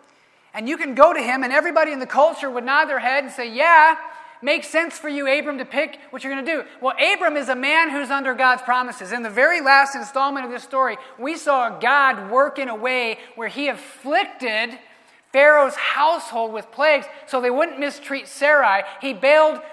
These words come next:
God direct, or he bailed Abram out directly of the dilemma that he had created by lying.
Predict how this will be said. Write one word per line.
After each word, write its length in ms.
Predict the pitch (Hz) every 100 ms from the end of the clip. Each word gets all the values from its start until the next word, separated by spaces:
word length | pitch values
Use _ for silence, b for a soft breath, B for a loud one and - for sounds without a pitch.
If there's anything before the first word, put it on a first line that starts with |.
| -
God 460 | 254 277 277 -
direct, 480 | 233 233 220 302 302
or 100 | 240
he 80 | 226
bailed 340 | 208 302 285
Abram 280 | 247 269 254
out 280 | 262 285 220
directly 920 | 220 220 240 - - 214 196 262 269 _ b b b b b
of 140 | 240
the 80 | 240
dilemma 420 | 208 233 285 294
that 120 | 254 214
he 100 | 240
had 100 | 240
created 720 | 214 240 247 277 220 185 170 b -
by 140 | 196
lying. 460 | 202 233 277 180